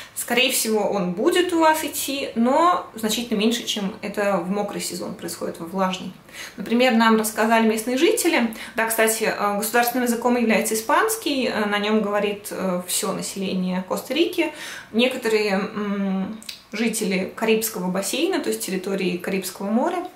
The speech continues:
прилегающей к Карибскому морю, эм, как первым языком владеют английским. Он немножко странный, такой креольский английский, но, в общем-то, английский.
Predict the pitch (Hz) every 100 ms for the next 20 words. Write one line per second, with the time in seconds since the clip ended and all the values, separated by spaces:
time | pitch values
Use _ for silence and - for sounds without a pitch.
0 | - 202 196 202 190 190 - 220 - -
1 | 214 226 285 285 - - - - - 202
2 | 214 208 208 202 190 - - 214 208 -
3 | - - - - - - 254 202 202 202
4 | 220 302 285 202 220 240 226 202 180 151
5 | - - 156 - - _ _ _ - 226
6 | 214 214 214 220 - 277 349 262 190 -
7 | - - - 214 190 170 175 202 190 240
8 | 349 440 254 226 262 214 - 214 196 196
9 | 202 185 - -